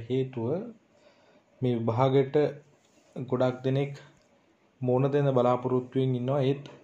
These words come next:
හරියාකාර තොරතුරක් සොයා ගැනීමට නොහැකි නිසා ගොඩක් දෙනෙක් විභාගය අතාරින්න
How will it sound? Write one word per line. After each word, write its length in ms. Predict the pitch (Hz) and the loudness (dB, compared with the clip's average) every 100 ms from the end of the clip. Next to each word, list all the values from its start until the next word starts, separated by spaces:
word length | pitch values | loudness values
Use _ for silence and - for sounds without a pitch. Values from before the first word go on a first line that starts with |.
| - - | -20 -18
හරියාකාර 760 | - 120 120 127 131 131 135 135 143 | -10 -4 0 2 2 0 0 0 -2
තොරතුරක් 540 | 143 123 123 135 143 | -2 -2 0 -4 -4
සොයා 280 | 143 123 127 | -4 -2 -2
ගැනීමට 380 | 127 127 135 135 | -2 -4 -4 -6
නොහැකි 380 | 131 117 131 139 | -8 -6 -8 -6
නිසා 360 | 135 - 127 160 - - - - _ _ _ _ | -6 -2 -2 -2 -8 -20 -20 -20 _ _ _ _
ගොඩක් 480 | - 113 123 131 135 135 | -14 -4 2 4 2 0
දෙනෙක් 280 | 143 151 - - - - _ | 0 0 -6 -20 -20 -20 _
විභාගය 720 | 139 120 120 120 135 131 143 143 - | -8 -6 -4 -2 0 2 2 2 -2
අතාරින්න 600 | 120 120 135 135 131 131 | -8 -2 2 2 2 0